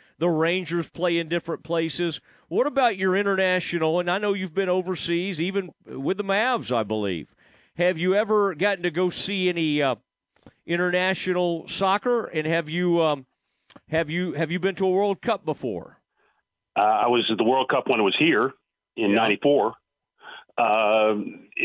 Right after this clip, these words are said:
Speaker 2: the international soccer, I, um, with the, uh, with the Mavericks in two thousand twelve when we were in Barcelona,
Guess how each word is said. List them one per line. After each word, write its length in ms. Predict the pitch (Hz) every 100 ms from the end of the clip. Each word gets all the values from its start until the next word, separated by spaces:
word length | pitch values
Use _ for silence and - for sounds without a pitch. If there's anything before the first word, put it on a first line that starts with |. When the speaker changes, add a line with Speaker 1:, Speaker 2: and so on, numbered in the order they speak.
| -
Speaker 2:
the 140 | 117 120
international 560 | 139 143 143 139 151 131
soccer, 560 | - 143 160 190 190 -
I, 720 | 120 117 113 113 120 107 104
um, 180 | 101 101 _ - - - _ -
with 140 | 120 -
the, 180 | 120 113
uh, 60 |
with 160 | 104 110
the 80 | 104
Mavericks 440 | 113 143 156 160 -
in 80 | -
two 120 | 131
thousand 400 | 147 135 120 110
twelve 340 | - 151 175 160
when 180 | 123 113
we 100 | 107
were 100 | 110
in 80 |
Barcelona, 760 | 101 120 113 117 127 156 175 180